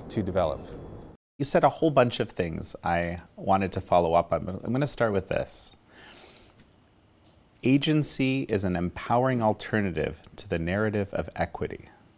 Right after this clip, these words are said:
Speaker 1: Mm.
Speaker 2: So much to unpackage here.
Speaker 1: I think we're living at a time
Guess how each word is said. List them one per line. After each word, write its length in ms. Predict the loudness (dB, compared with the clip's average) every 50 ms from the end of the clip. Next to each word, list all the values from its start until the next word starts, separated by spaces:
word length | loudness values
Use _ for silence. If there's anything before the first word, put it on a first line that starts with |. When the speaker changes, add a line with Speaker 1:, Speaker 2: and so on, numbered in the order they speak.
| _ -10
Speaker 1:
Mm. 520 | -6 -4 -4 -4 -4 -4 -6 -8 -10 -10 -14 -14 _ -18 -14 -10
Speaker 2:
So 200 | -4 -4 -2 -2
much 220 | -2 -4 -4 -2
to 120 | 0 0
unpackage 600 | 2 2 0 -2 -2 -4 -4 -4 -2 -4 -4 -4
here. 340 | -6 -8 -8 -8 -8 -8 -2 2
Speaker 1:
I 120 | 2 2
think 280 | 4 4 4 4 4 4
we're 300 | 4 4 6 6 4 2
living 360 | 2 4 4 4 6 6 4
at 80 | 4 4
a 60 | 4
time 720 | 2 0 2 2 4 4 4 4 2 2 0 -2 -2 -4